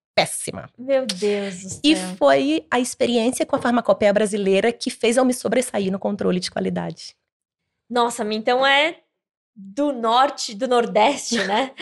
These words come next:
Speaker 1: <laughs>
Speaker 2: Ao sul, ao extremo sul, né? Porque você foi
Speaker 1: Sim.
Speaker 2: parar no Rio Grande do Sul, não foi na região sul do Brasil.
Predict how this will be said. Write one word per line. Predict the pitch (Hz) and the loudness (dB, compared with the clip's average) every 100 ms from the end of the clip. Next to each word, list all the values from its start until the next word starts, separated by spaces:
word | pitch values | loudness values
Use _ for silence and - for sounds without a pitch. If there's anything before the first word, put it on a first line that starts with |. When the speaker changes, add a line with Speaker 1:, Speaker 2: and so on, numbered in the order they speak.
| - | -8
Speaker 1:
<laughs> | - - | -8 2
Speaker 2:
Ao | 247 302 | 4 4
sul, | 294 - - 311 330 | 2 -4 2 4 6
ao | |
extremo | 277 277 269 403 403 | 6 4 0 2 0
sul, | - 269 370 | -2 -4 -2
né? | 262 285 | 0 -2
Porque | - - 220 | -6 -8 -6
você | 214 | 0
foi | - | 0
Speaker 1:
Sim. | 247 | 2
Speaker 2:
parar | 240 254 | 2 2
no | 247 | -2
Rio | 269 | -2
Grande | 320 330 277 | 0 -2 -4
do | 220 | -10
Sul, | - 247 302 | -8 -6 -4
não | 226 | -6
foi | 208 226 240 247 214 _ _ _ _ - | -4 -4 -4 -6 -14 _ _ _ _ -10
na | 202 | -6
região | 220 202 196 196 247 | -4 -4 0 0 -2
sul | 247 220 208 | -4 -6 -6
do | 208 | -6
Brasil. | 196 196 185 214 | -2 -4 -4 -6